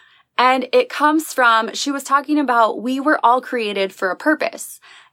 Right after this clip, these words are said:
And our mission in life is to find meaning and to find that purpose. And she was <laughs> saying, she was talking about, uh, specific people in her life. She's going back to school, and she was saying that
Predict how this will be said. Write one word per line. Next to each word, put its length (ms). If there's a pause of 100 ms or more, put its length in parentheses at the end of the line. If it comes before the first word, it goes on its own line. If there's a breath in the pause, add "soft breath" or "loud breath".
And 420 (140)
our 340
mission 540
in 320
life 600
is 280
to 100
find 340
meaning 500
and 300
to 140
find 500
that 280
purpose. 680 (480 loud breath)
And 320
she 180
was 180
<laughs> 60
saying, 320
she 120
was 100
talking 260
about, 200
uh, 260
specific 560
people 320
in 120
her 140
life. 260
She's 240
going 240
back 220
to 100
school, 480 (500 loud breath)
and 540
she 240
was 160
saying 340
that 360